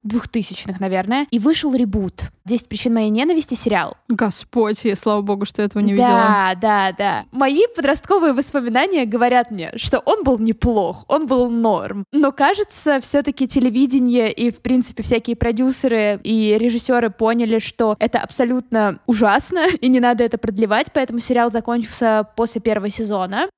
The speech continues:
Speaker 1: На клиффхенгере мы не понимаем, что же будет дальше.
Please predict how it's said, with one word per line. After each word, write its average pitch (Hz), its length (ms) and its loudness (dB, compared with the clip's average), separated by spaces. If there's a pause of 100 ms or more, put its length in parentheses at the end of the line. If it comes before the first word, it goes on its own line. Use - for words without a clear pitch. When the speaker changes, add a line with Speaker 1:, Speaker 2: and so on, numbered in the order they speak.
Speaker 1:
На 254 140 -2
клиффхенгере 233 840 0 (140)
мы 240 240 2
не 233 280 4
понимаем, 240 680 2
что 233 260 0
же 254 120 0
будет 208 380 -2
дальше. 220 600 0